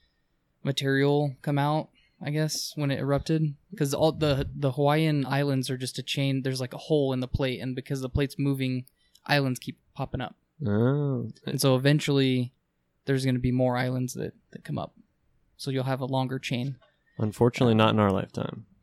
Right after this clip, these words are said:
Speaker 1: No, no, no. Um, sub, a s-, a, uh, a sub fun fact is, you know, that Alaskan, uh, chain of islands?
Speaker 2: Yep.
Speaker 1: Those are, like,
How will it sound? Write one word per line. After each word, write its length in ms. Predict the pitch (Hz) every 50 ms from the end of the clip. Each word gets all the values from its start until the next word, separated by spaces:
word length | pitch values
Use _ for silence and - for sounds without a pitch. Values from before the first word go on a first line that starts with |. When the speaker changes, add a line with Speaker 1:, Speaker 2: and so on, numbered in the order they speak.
| _ _ - - - - -
Speaker 1:
No, 300 | 165 160 143 127 - - -
no, 160 | - 139 139
no. 240 | 135 120 113 110 - _ _ _ - _ - - - _ - -
Um, 480 | 139 147 139 135 135 127 113 - - - - _ _ -
sub, 420 | 147 - - 160 156 156 147 156 - -
a 100 | - 135
s-, 260 | 131 - - - - -
a, 200 | 131 135 113 110
uh, 240 | - - - - 156 147 _ _ _ _ _ _ - -
a 80 | 127
sub 300 | - - - 156 160 147 - _ _ _ _ -
fun 180 | - 123 120 127
fact 400 | - 113 120 135 - - - - _ _ _ _ _ _ _
is, 260 | - 127 131 131 131 131 147 -
you 140 | - 147 143
know, 80 | 135 131
that 140 | 123 127 123
Alaskan, 840 | 127 135 135 131 123 - - 160 147 147 147 143 143 143 139 135 135 _ - - -
uh, 280 | - 135 131 131 131 131 135 -
chain 200 | - - 147 143
of 80 | 135 139
islands? 540 | 139 139 143 151 156 160 151 - - - - -
Speaker 2:
Yep. 220 | 120 120 131 127 - _ _ _ _ _ _ _ -
Speaker 1:
Those 420 | 139 135 139 139 147 156 156 147
are, 140 | 143 131 131
like, 280 | 131 127 123 123 -